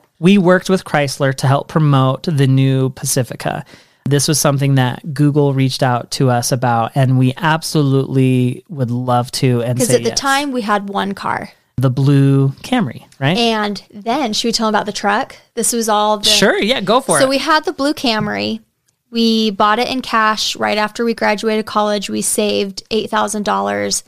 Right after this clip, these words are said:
Speaker 2: and then we bought it. And then after that, we hardly had any savings. And then we started rebuilding our savings after we bought the car.
Speaker 1: For another car.
Speaker 2: So we officially felt like, "Okay,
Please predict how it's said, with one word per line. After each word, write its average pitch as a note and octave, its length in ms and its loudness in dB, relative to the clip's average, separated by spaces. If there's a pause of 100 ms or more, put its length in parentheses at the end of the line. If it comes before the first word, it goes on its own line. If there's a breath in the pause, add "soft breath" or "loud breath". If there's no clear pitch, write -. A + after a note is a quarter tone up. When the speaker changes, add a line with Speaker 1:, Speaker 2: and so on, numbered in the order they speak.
(140 soft breath)
Speaker 2:
and A3 160 0
then G#3+ 80 2
we G#3+ 80 2
bought G3 260 0
it. G#3 280 -2
And G#3+ 120 -2
then G#3 80 -2
after G3+ 220 -6
that, G3 220 -2
we A3 100 -6
hardly G3+ 320 -6
had G3+ 160 -6
any G#3 180 -8
savings. G3+ 460 -6
And G#3 80 -8
then G3+ 100 -8
we G3+ 80 -8
started G3 340 -6
rebuilding A3 640 2
our G#3 80 -6
savings G3+ 420 -6
after G3 260 -6
we G#3 80 -8
bought - 240 -6
the - 60 -12
car. - 300 -8 (220 soft breath)
Speaker 1:
For D#3 180 0
another C3 340 0
car. - 300 -12 (400)
Speaker 2:
So C4 220 2
we C#4 240 -2
officially E4+ 640 0
felt A#3 420 2
like, A3 400 0
"Okay, G3 420 -6